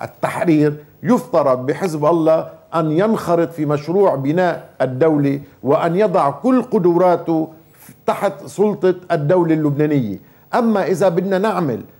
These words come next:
مقاومة مفتوحة ب-، ب-، ب-، بحجة إنه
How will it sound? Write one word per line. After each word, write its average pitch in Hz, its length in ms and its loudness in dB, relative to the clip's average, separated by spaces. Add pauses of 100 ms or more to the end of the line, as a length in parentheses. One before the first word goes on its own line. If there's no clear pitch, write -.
(100)
مقاومة 202 680 2
مفتوحة 196 680 -2 (460)
ب-، 131 400 -2
ب-، 143 540 0
ب-، 131 380 -2
بحجة 135 920 0 (140)
إنه 165 400 2